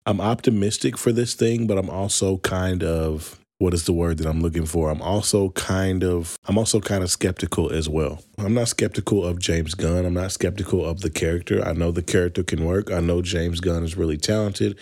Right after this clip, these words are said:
I know the cast is really talented. What I'm skeptical of is you can clearly see the direction that they're trying to take this character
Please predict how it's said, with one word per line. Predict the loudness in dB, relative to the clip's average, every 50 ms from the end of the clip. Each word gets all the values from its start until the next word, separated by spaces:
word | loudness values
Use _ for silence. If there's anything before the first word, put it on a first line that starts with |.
| -16 -20 _ _ _ -2
I | 0 2
know | 2 4 2 2
the | 0 0
cast | -2 0 0 0 0 0 0 -2
is | -2 0
really | 0 0 2 0
talented. | -2 -2 -4 -4 -2 -2 -4 -2 -2 -2 -2 -2 -4 -4 0
What | 2 2 2
I'm | 4 2 0
skeptical | 0 -2 0 0 0 0 0 -2 -4 -2 0 0 2 2 2
of | 0 0 0 0
is | 0 0 2 2 2 0 0
you | 0
can | 0 0 0 0
clearly | 0 0 2 2 4 4 2 0
see | 0 -2 0 0 0 0
the | 0 0
direction | 0 0 0 0 0 0 0 0 -2 -2 -2 -2
that | -2 -2
they're | -2 -4 -4
trying | -2 -2 -2 -2 -2 -2
to | -4 -4
take | -4 -2 -2 -2 -2 -2 -2
this | -4 -4 -4
character | -4 -4 -2 -2 0 -2 -2 -4 -6 -6 -6